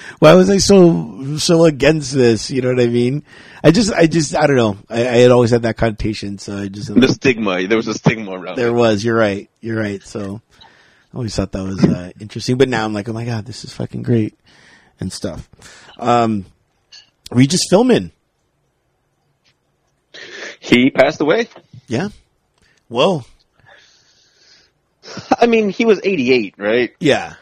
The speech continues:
Speaker 1: Yeah.
Speaker 2: Um, John Sexton just died. The guy that was in, uh, Nightmare on Elm Street, the original, the father.
Speaker 1: The father?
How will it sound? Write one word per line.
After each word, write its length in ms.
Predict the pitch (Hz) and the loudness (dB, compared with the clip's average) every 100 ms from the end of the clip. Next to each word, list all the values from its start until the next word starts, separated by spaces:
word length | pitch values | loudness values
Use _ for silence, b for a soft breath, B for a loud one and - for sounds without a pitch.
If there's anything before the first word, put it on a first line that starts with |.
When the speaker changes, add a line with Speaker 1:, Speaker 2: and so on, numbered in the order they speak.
| _ | _
Speaker 1:
Yeah. 300 | - 131 104 82 _ _ _ _ _ _ _ _ _ _ _ - - - _ - | -8 -6 -6 -12 _ _ _ _ _ _ _ _ _ _ _ -6 -6 -20 _ 0
Speaker 2:
Um, 720 | 113 113 113 110 104 101 - _ _ 73 113 | 2 4 2 -2 -4 -6 -10 _ _ -20 -12
John 360 | - 135 170 165 | 0 2 2 -2
Sexton 560 | - - - - 131 | -4 -4 -4 -6 -8
just 240 | 98 98 - | -8 -10 -8
died. 400 | 82 90 92 - | -6 -6 -10 -6
The 120 | 98 | -6
guy 380 | 98 110 120 123 | 0 2 4 2
that 120 | 120 | 2
was 260 | 117 117 104 | 2 2 0
in, 640 | 101 113 110 110 107 110 | -2 0 2 0 0 -2
uh, 720 | 113 104 101 95 95 90 92 92 _ _ _ _ _ _ _ _ _ _ _ _ _ _ _ | -4 -2 0 0 -4 -8 -20 -20 _ _ _ _ _ _ _ _ _ _ _ _ _ _ _
Nightmare 360 | 110 113 120 117 | 2 2 4 2
on 80 | 110 | 2
Elm 160 | 123 | 2
Street, 200 | 165 101 | 0 -2
the 100 | - | 0
original, 440 | 92 123 123 85 - - | 0 0 -2 -6 -8 -12
the 80 | 92 | -2
father. 400 | - 135 98 - b b b _ | 0 2 -2 -6 b b b _
Speaker 1:
The 100 | 123 | -14
father? 560 | - 110 110 143 214 | -10 -4 -2 -2 -4